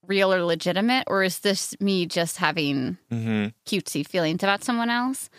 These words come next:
Speaker 2: Mm-hmm.
Speaker 1: And then the extended head and heart work is, "Okay, what boundaries and mental boundaries do I need to now put up in place to, to ensure, um, I am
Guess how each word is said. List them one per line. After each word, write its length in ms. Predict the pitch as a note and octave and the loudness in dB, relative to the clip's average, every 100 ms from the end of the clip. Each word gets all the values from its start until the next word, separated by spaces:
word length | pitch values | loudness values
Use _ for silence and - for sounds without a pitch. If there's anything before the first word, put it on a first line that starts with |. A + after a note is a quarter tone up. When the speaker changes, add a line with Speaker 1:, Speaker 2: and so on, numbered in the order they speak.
| - | -14
Speaker 2:
Mm-hmm. 140 | G#2+ C#3+ | -6 0
Speaker 1:
And 120 | G#3+ | 2
then 160 | G3 G3 | 4 4
the 100 | F3 | 2
extended 680 | - - B3 D4 D4 A3 | 0 0 4 6 6 4
head 140 | G#3 F#3 | 2 0
and 120 | F#3 | 2
heart 160 | F3+ | 0
work 200 | - F#3 - | 0 -2 -2
is, 500 | - D#3+ D#3 E3+ - - - | 0 2 2 -2 -6 -16 -2
"Okay, 280 | - C#4 G#3+ | 0 4 4
what 260 | F3 G3+ G3+ | 4 4 4
boundaries 640 | G3+ G3 G#3+ A3 G3+ G3+ - - | 4 4 2 2 0 -2 -6 -2
and 340 | F#3 E3 D3+ - | 0 0 -2 0
mental 680 | G3+ G#3+ B3 C4+ G#3 E3 - | 2 6 4 4 4 2 0
boundaries 500 | E3+ D#3+ F3 E3 F3+ | 0 2 0 -4 -2
do 80 | F#3 | 0
I 140 | D3+ | 0
need 180 | F3 F3 | 0 -2
to 80 | F3+ | -2
now 180 | D#3 | -2
put 200 | D#3+ - | 0 0
up 100 | D#3+ - - - | 0 -2 -12 -10
in 180 | E3 | -8
place 380 | F3 - D#3 F3 | -6 -2 -2 -4
to, 200 | - F#3 - _ - | -6 -6 -8 _ -4
to 440 | G#3 F3+ F3+ F3+ - - _ _ _ | 0 0 0 -2 -6 -20 _ _ _
ensure, 800 | A3 G3+ - - G#3+ A3 A3+ A#3+ - _ _ _ _ | 0 0 2 2 4 4 2 0 -8 _ _ _ _
um, 380 | F#3+ F3 E3 D#3 - | 2 4 2 0 -2
I 140 | F#3+ | 0
am 360 | F#3 F3 D#3 D#3 | 2 0 -2 -6